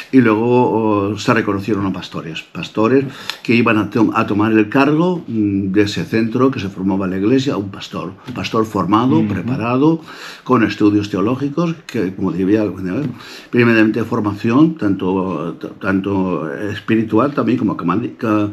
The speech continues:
Speaker 1: académica, y también, eh, una persona experto en relaciones, eh,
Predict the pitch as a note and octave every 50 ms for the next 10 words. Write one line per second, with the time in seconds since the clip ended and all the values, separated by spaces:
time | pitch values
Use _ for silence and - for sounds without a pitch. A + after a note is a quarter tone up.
0 | - - - G2 G2 A#2 A2+ B2+ C3+ D3 D#3 D#3 E3+ D#3+ C3 D#3+ D3+ D3 B2+ C3
1 | C3 C#3 C#3+ D3 D3+ D3 D3+ - - - - - - - - B2 B2 A#2+ A#2+ A2
2 | A2+ C#3 C3 A2+ G#2 G2+ G2 G#2 A2 A#2+ A#2 G#2+ - - A2+ G#2 G#2+ G#2 - A#2+
3 | A2 A2 A2 G#2 G#2+ G#2 G2 G2 G2+ G2 F#2+ F#2+ G2+ F2+ E2+ - - G#2+ G2+ G2+
4 | G2+ G2+ G2+ G2 - - F#2 - - D#2 E2 G2+ G2 G2 G2+ G2